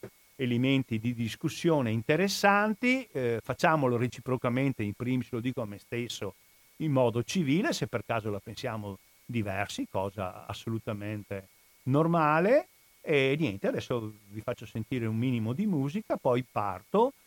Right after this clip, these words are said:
vi darò il via, potete mandare, eh, anche, m-, eh, S M S con la vostra firma e luogo di provenienza, tre quattro cinque diciotto novantuno sei otto cinque, che servono a discutere. Se dovete mandare per degli S M S per dirmi che sono bravissimo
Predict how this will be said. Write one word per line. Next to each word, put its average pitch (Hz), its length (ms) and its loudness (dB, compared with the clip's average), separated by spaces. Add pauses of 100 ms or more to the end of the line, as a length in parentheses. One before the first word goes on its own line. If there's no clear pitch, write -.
(240)
vi 123 180 0
darò 143 300 6
il 170 100 4
via, 185 360 6
potete 165 400 2
mandare, 143 880 2
eh, 98 540 -12
anche, 151 440 0
m-, 113 220 0
eh, 104 440 -6 (1040)
S 160 280 6 (100)
M 151 300 6
S 135 260 -2
con 127 120 -2
la 120 100 0
vostra 123 760 0
firma 139 460 2
e 120 60 2
luogo 131 300 0
di 123 100 -4
provenienza, 131 920 0
tre 131 260 -2
quattro 127 340 -2
cinque 151 420 -2
diciotto 131 440 -2
novantuno 143 540 0
sei 123 260 0
otto 117 220 -4
cinque, 107 380 -10
che 233 80 -6
servono 123 400 2
a 110 60 0
discutere. 107 560 -2
Se - 120 -8
dovete 123 380 -2
mandare 123 460 0
per 113 340 -4
degli 110 280 -4
S 123 280 -4
M 113 200 -2
S 120 200 -8
per 107 140 -4
dirmi 117 360 -2
che 107 120 -14
sono 127 280 -4
bravissimo 117 720 -4